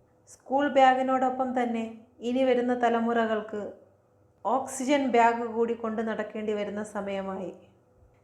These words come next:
കാരണം, കാർബൺ ഡൈ ഓക്സൈഡ് അന്തരീക്ഷത്തിൽ വൻതോതിൽ വർദ്ധിച്ചുകൊണ്ടിരിക്കുകയാണ്. ഓക്സിജൻ കുറഞ്ഞുകൊണ്ടും. കാരണം വൃക്ഷങ്ങളില്ല, വൃക്ഷങ്ങൾ നട്ടുപിടിക്കുന്നില്ല. ശുദ്ധവായു ഉണ്ടായിരുന്ന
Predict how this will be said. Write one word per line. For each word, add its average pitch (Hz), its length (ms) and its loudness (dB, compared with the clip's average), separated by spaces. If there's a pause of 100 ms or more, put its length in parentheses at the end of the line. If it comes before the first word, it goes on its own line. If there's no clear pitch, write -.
(140)
കാരണം, 226 460 0 (300)
കാർബൺ 233 440 2
ഡൈ 247 100 2
ഓക്സൈഡ് 226 720 -2 (400)
അന്തരീക്ഷത്തിൽ 220 800 -2 (340)
വൻതോതിൽ 226 760 2
വർദ്ധിച്ചുകൊണ്ടിരിക്കുകയാണ്. 202 1300 -6 (640)
ഓക്സിജൻ 208 640 -2 (260)
കുറഞ്ഞുകൊണ്ടും. 196 680 -2 (400)
കാരണം 208 480 -2 (420)
വൃക്ഷങ്ങളില്ല, 226 880 0 (760)
വൃക്ഷങ്ങൾ 262 480 0
നട്ടുപിടിക്കുന്നില്ല. 220 1080 -2 (720)
ശുദ്ധവായു 233 720 0
ഉണ്ടായിരുന്ന 214 600 -4